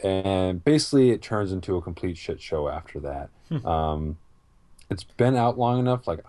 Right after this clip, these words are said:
Speaker 1: I could reveal the contents of the first issue.
Speaker 2: Well,
Speaker 1: And it's actually
Speaker 2: don't.
Speaker 1: the second time I've read the first issue,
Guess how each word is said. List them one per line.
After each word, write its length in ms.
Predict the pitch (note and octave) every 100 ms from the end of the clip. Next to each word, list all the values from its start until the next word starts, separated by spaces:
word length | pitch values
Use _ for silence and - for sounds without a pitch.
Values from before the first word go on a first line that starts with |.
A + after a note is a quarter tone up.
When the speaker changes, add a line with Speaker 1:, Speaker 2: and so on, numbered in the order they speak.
| -
Speaker 1:
I 60 | -
could 280 | - - G2+
reveal 360 | G#2+ G2 G#2+ G2
the 80 |
contents 440 | G2 G2 F#2+ - -
of 40 |
the 80 | F#2+
first 340 | - G2+ F#2+
issue. 380 | G2+ F#2+ A2 G2+
Speaker 2:
Well, 140 | B2 B2
Speaker 1:
And 80 | G#2
it's 160 | G#2
actually 160 | C#3+ C3+ A2+
Speaker 2:
don't. 20 |
Speaker 1:
the 80 | F#2
second 520 | - - G2 A#2 G2
time 460 | - A2+ A#2 B2 - - - -
I've 200 | A2+ A2+
read 160 | A#2
the 60 | A#2+
first 360 | - B2+ A#2+ B2
issue, 420 | A#2 C3+ C3